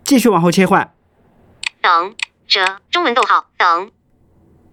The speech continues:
Speaker 2: 着你带我到外面的世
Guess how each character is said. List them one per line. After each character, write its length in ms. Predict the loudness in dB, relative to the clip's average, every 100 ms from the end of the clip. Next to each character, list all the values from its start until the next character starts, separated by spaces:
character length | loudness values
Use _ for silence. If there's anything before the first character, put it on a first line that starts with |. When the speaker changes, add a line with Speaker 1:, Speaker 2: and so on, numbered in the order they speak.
| _ -16 -16 _ -6
Speaker 2:
着 260 | -4 -4 -6 _ -6
你 460 | -2 0 -2 -4 _
带 300 | -2 0 0 -6 _ -2
我 320 | 2 2 0 -4 _ _
到 300 | 0 2 2 -4 -12 -2
外 320 | 0 0 -4 -12 -12 -6
面 420 | -2 0 -2 -6 _ _ _ _ _ _ _ _ _ -14 -14 _ -4
的 280 | -2 -4 -12 _ -16 -16 _
世 460 | -6 -4 -2 -4